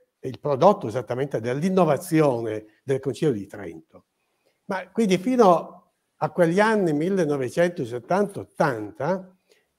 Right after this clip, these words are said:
le vocazioni iniziavano a dodici anni. Cioè, io stesso ho cominciato a fare le medie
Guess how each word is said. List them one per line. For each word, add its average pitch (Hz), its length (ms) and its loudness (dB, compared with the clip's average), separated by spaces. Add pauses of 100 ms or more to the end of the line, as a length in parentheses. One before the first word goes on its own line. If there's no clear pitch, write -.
(140)
le 190 120 2
vocazioni 190 760 0
iniziavano 151 720 2
a 135 100 -8
dodici 123 380 -4
anni. 117 480 -2 (1040)
Cioè, - 180 -14
io 156 180 -2
stesso 160 720 0 (320)
ho 143 140 -8
cominciato 147 540 -2
a 113 40 -10
fare 143 240 -2
le 127 140 -2
medie 117 640 -4